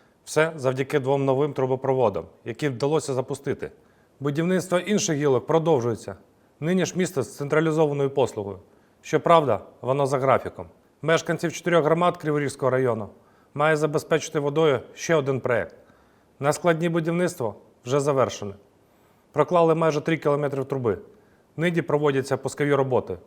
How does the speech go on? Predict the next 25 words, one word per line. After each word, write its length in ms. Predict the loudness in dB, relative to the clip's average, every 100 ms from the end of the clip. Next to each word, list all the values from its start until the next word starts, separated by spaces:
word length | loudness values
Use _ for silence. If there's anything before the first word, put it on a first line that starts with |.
| _
Будують 460 | -4 0 2 2 2
новий 200 | 0 0
водогін 520 | 2 0 2 2 0
і 60 | -2
у 80 | 2
Марганці 580 | 6 6 6 -2 -6 -8
Нікопольського 580 | -6 -4 -6 -6 0 2
району. 400 | 2 0 -4 -10 -16 _
Спаяно 460 | 0 4 4 4
близько 340 | 0 -4 -4 -4
п'яти 220 | -2 -2
з 60 | -2
половиною 520 | 0 2 0 -2 -4
кілометрів. 500 | 0 0 0 -6 -14 -18 _ _ _ _
Майже 300 | 2 2 2
половину 460 | 0 2 2 0 -2
спущено 420 | -2 -4 -4 -4
в 60 | -2
траншею. 500 | -2 0 -2 -2 -6 -16 _ _ _ _ _
Облаштовують 840 | -4 0 0 2 2 4 2 2 -8 -6
насосну 480 | -4 2 0 2 -2
станцію. 460 | 0 -2 -2 -12 -20 _
У 80 | -4
самому 380 | 0 2 2 2
Нікополі 520 | 0 -2 -2 -2 -4